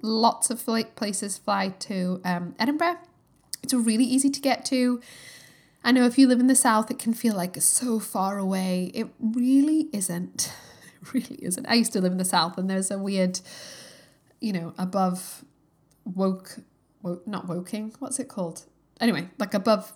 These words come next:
I don't know, Bedford or something, or, like, the Peak District is, like, mega north. Like, no, it's really not. Um, so it's easy to get to. Um,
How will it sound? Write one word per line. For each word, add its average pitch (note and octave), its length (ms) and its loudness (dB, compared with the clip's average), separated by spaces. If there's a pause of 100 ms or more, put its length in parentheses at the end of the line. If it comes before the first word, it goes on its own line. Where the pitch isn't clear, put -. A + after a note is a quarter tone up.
I F#3+ 80 -2
don't F#3 80 -4
know, D#3 240 -6
Bedford F3 640 -6
or F3+ 80 -12
something, - 560 -6
or, E3+ 120 -6
like, - 300 -10
the F#3 80 -10
Peak F#3 300 -8
District - 520 -6
is, E3+ 140 -6
like, D#3+ 160 -8
mega F3+ 420 -6
north. - 520 -10
Like, - 160 -10 (360)
no, F#3+ 280 -6 (180)
it's A3 160 -2
really F3 140 -2
not. - 360 -8 (480)
Um, G3+ 200 4
so A#3+ 100 2
it's A3+ 180 0
easy C#4 280 8
to D4 100 0
get B3+ 300 4
to. A#3+ 560 6 (420)
Um, F#3 540 0